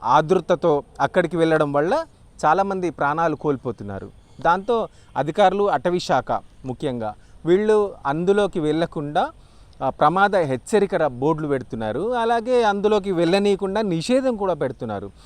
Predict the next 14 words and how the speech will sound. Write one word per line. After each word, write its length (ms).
నిన్న 240
చూస్తే 720
వాజేడు 540
జలపాతంలోకి 840
కూడా 300
వెళ్లకుండా 720
నిషేధం 600
బోర్డు 260
పెట్టడం 440
జరిగింది. 540
జలపాతాల్లోకి 840
ఎవరిని 460
అనుమతించడం 840
లేరు. 220